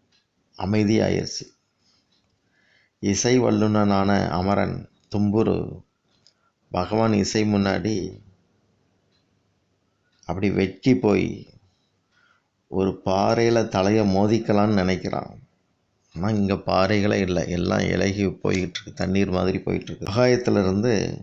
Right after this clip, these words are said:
பகவானுடைய பாதத்துல சமர்ப்பிக்கிறதுக்காக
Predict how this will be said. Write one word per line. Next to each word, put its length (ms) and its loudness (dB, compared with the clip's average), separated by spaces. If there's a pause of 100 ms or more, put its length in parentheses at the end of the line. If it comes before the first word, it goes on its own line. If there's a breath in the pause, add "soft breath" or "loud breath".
(480)
பகவானுடைய 680 0
பாதத்துல 640 -2
சமர்ப்பிக்கிறதுக்காக 1300 -4